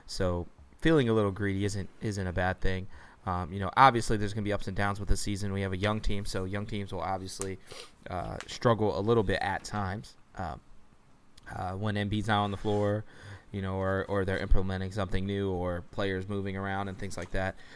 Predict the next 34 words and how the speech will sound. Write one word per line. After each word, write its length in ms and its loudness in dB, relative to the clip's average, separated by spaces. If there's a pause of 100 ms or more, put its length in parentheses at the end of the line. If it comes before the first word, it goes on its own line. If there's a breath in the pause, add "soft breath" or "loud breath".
(220 loud breath)
Um, 300 -2 (120)
you 80 -6
know, 200 -4
off 200 2
nights 260 -4
for 280 -4 (320)
shooters 520 -4
and 100 -8
things 220 -4
like 140 -6
that. 200 -4 (440 loud breath)
Uh, 200 -4
but 120 4
this 120 12
team's 220 6
full 300 4
of 60 2
shooters 340 0
now. 200 -4 (120)
This 140 -2
team's 200 -4
full 240 0
of, 160 0
uh, 200 -2
defense. 600 -4
It's 120 -12
full 220 -2
of 120 -4
length. 280 -4
It's 120 0
full 180 -2
of 60 -4
speed, 360 2 (320 loud breath)
athleticism. 640 6